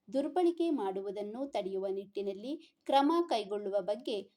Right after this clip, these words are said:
ಅಧಿಕಾರಿಗಳಿಗೆ ಮುಖ್ಯಮಂತ್ರಿ ಸಿದ್ದರಾಮಯ್ಯನವರು ಸೂಚನೆಯನ್ನ ಕೊಟ್ಟಿದ್ದಾರೆ. ಮರಣ ಹೊಂದುವ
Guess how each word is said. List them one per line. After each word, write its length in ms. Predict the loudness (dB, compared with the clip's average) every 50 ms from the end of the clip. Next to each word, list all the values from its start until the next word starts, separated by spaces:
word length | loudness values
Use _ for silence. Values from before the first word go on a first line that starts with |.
| _ _
ಅಧಿಕಾರಿಗಳಿಗೆ 880 | -4 -4 -4 -4 -2 0 2 2 4 2 2 2 0 -2 -4 -8 -8 -8
ಮುಖ್ಯಮಂತ್ರಿ 680 | -6 -6 -8 -8 -4 -2 -2 -2 -2 -6 -10 -10 -12 -12
ಸಿದ್ದರಾಮಯ್ಯನವರು 1160 | -12 -12 -14 -8 -6 -4 -2 -2 0 0 0 0 -2 -2 -4 -4 -4 -6 -6 -6 -8 -8 -8
ಸೂಚನೆಯನ್ನ 640 | -6 -6 -6 -6 -4 -4 -4 -2 -2 0 -2 -2 -2 -4 -2
ಕೊಟ್ಟಿದ್ದಾರೆ. 800 | -2 -2 -2 -2 -6 -8 -6 -4 -4 -4 -4 -6 -8 -8 -10 -14 _ _ _ _ _ _ _ _ _ _ _ _ _ _ _ _ _ _ _ _ _ _ _ _ -20 -20 _ _ _ _ -4
ಮರಣ 360 | 0 2 4 6 6 8 8 8
ಹೊಂದುವ 440 | 8 6 6 4 4 2 4 4 4